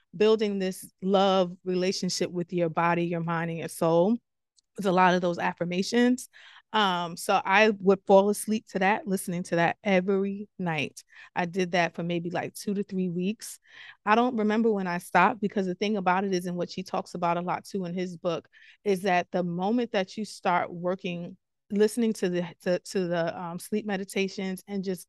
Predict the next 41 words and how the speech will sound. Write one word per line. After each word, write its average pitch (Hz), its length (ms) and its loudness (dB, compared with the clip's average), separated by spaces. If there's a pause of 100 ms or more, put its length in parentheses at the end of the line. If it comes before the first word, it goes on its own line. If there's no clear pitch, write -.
getting 190 240 0
into 185 240 -6
this 175 240 -6
routine, 190 500 -4 (380)
you 226 160 6
actually 330 520 2
forget 180 500 0 (540)
that 190 360 4 (280)
you 233 260 4
are 202 120 6
even 240 720 6
<laughs> 180 60 -10
going, 226 580 6
you 247 140 0
know, 214 160 0
going 226 340 -2
through 226 220 -4
something, 226 400 -6
like, 190 160 -4
and 190 80 -6
then 262 100 -4
you'll, 285 240 -4
you'll, 240 260 0
you'll 220 220 -2
realize, 233 400 -2
like, 208 180 -8 (160)
"Oh 466 240 0
shit, - 280 0
I'm 440 80 0 (100)
feeling 339 260 4
better." 240 440 4
<laughs> - 360 -20
You 311 140 8 (140)
know 415 100 12
what - 120 2
I 370 60 2
mean? 339 180 4
Like, 285 260 6
"Oh 330 180 2
wow." 254 380 6
So, 226 340 0